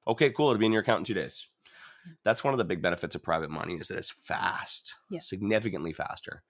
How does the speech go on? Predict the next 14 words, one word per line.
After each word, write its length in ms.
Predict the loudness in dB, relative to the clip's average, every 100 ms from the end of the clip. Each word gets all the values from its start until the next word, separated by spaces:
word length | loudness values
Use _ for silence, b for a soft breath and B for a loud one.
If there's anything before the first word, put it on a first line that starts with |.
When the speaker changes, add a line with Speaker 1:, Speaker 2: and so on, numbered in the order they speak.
| b b b -4
Speaker 1:
than 380 | 2 2 2
going 300 | 0 0 0
to 100 | -4
T 160 | -6 -4
D 120 | -4
Canada 280 | -2 0 0
Trust, 580 | -2 0 0 -2 -10 -16 _ _ _ -4
filling 300 | 0 2 4
out 80 |
an 80 | 4
application, 840 | 2 0 -4 -6 -6 -6 -8 -8 -6
waiting 340 | -2 0 0
two 220 | 0 -2 -2
weeks. 600 | -4 -8 -6 -4 -4